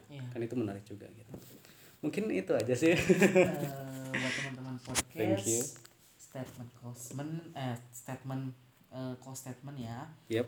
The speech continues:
Speaker 1: Daripada aku pribadi, tetap semangat.
Speaker 2: Yep.
Speaker 1: Tantangan, <laughs> dinamika,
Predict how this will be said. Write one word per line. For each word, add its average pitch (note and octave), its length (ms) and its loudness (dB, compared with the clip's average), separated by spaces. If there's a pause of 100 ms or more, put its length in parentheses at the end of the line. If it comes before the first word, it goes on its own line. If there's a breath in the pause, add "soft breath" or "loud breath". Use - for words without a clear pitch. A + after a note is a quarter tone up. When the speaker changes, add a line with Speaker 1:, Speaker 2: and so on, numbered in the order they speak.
(100)
Speaker 1:
Daripada A#2+ 580 -2
aku A2 300 -16
pribadi, B2 1000 -8 (420)
tetap - 300 -18
semangat. A#2 480 -12 (400)
Speaker 2:
Yep. G#2+ 160 -6 (1300)
Speaker 1:
Tantangan, C#3+ 640 -4 (200)
<laughs> C3+ 480 -4 (500)
dinamika, C#3+ 840 -4